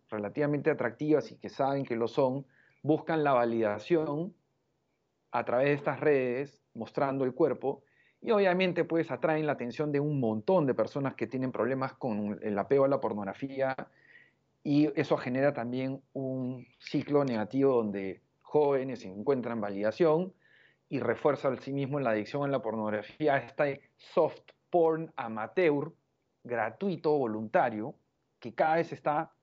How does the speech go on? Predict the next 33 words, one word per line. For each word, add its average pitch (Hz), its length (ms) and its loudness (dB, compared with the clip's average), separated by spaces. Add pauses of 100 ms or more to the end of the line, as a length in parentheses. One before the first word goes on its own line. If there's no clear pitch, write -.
(360)
imperando 156 560 0
y 175 80 0
se - 140 -4
ha 175 60 2
visto 190 300 -4
también 160 380 -6
que 196 260 -4 (640)
los 147 140 2
jóvenes 208 500 2 (160)
están 175 420 -4
con 180 240 0
una 190 460 4
predisposición 147 840 -2
mayor 180 600 2
a 139 180 2
explorar, 160 880 0 (640)
eh, 127 680 -2
actos 165 300 -2
sexuales 180 480 0
que 135 360 -6
quizá 165 600 0 (160)
los 127 240 -4
de 135 80 0
hace 151 200 0
veinte 165 280 -2
años 165 220 -2
ni 143 300 -4
se 107 120 -8
les 101 100 -6
pasaba 160 380 2
por 165 100 0
la 147 100 2
cabeza, 147 600 0